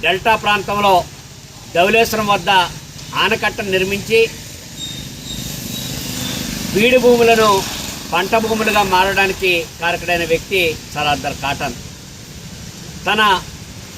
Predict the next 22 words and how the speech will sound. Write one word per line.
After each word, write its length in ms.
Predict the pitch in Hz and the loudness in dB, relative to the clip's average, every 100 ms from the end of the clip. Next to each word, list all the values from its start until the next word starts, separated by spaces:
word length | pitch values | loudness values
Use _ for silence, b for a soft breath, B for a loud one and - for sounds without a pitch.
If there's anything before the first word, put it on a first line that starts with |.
| - - - - | -16 -14 -8 -2
ముందు 220 | 185 214 | 0 2
చూపుతో 440 | 233 233 - 233 240 240 - - - - - - | 4 4 6 6 6 4 0 -2 -10 -12 -14 -4
ధవళేశ్వరం 500 | 156 202 226 220 226 208 | 0 4 4 2 2 2
వద్ద 140 | 190 | 4
ఆనకట్ట 380 | 196 208 220 - | 2 2 -4 -4
నిర్మించి 480 | 208 202 208 - 233 233 - - - - - - 151 | -6 -6 -6 2 4 4 -2 -14 -14 -12 -12 -6 0
కాలువలను 540 | 185 226 226 226 202 175 - - 180 | 4 6 6 6 4 0 -2 -2 0
ఏర్పాటు 340 | 185 220 214 208 | 2 2 2 2
చేసి 280 | - 233 226 - - - - - - - | 2 6 6 4 -4 -6 -6 -6 -4 0
సుమారు 420 | 196 233 247 226 190 - - - - | 4 6 6 6 4 -2 -8 -8 -4
ఎనిమిది 360 | 175 196 196 190 | -2 0 2 2
లక్షల 340 | 190 - 190 180 180 | 2 0 0 2 2
ఎకరాలను 520 | 233 247 247 240 208 180 - - - - | 4 6 6 6 4 2 -2 -8 -10 -4
పంట 240 | 165 185 220 | -2 2 0
భూములుగా 460 | 220 214 208 202 | 0 -2 2 2
మార్చి 460 | 185 180 220 - 226 185 - - - 143 | 4 2 2 2 2 2 -4 -10 -10 -4
ఈ 100 | 175 | -2
ప్రాంతంలోనే 680 | - 180 190 220 220 214 208 | 0 -2 0 0 2 2 2
కాకుండా 480 | 214 208 202 214 233 233 - - - - | 0 -2 -2 2 2 2 -2 -6 -8 -2
దేశంలో 380 | 190 214 220 214 202 170 | -2 0 2 4 2 2
అనేక 260 | 185 190 185 - | 0 0 -2 0
ప్రాంతాలకి 640 | 180 208 185 226 220 190 | 2 2 2 2 2 0